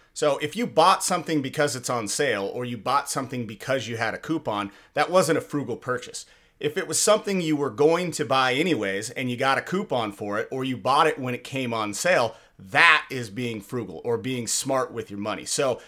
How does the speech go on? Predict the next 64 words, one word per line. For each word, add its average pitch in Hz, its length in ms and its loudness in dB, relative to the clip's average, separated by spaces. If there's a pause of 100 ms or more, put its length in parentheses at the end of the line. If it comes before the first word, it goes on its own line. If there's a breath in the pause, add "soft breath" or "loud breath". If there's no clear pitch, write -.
(160 loud breath)
you - 80 -6
know, 123 80 0
when 139 140 0
you 165 80 -4
go 170 180 4
through 160 160 -2
the 135 80 -4
grocery 151 380 6
store 113 420 0
and 123 140 -4
you 120 80 -4
buy 120 240 2
all 165 420 6
the 135 140 0
junk 135 460 2
that 120 180 -8
came 143 280 -2
in 131 140 -4
the, 107 340 -4
in 127 140 -4
the, 104 220 -4 (160)
in 123 160 -2
the 113 40 -2
mailer 139 400 4
that 101 300 -4
week, 101 300 -6 (420 soft breath)
just 190 300 4
because 185 360 0
you 139 60 -4
saved 165 340 0
a 117 40 -6
dollar 135 440 6
on 110 160 0
it 110 140 -8
doesn't 143 320 2
mean 131 220 0
it - 100 -8
was 117 160 -4
a 104 60 -10
good 98 240 -8
purchase. - 460 -8 (280 soft breath)
But - 160 -2
coming 196 300 2
back 156 260 4
to 127 100 -10
the 117 80 -10
small 143 360 0
things, 131 360 -4
the 104 60 -10
big 135 240 -4
things, 127 320 -4 (400 soft breath)
that's 202 240 4
the 170 60 -2
type 175 260 4
of 135 100 -6
thing 143 300 0
that, 117 380 -2
you 131 100 -6
know, 117 80 -2
if 113 100 -6
you 127 100 -8
wanna 214 220 6
do 156 220 6
it, 156 220 4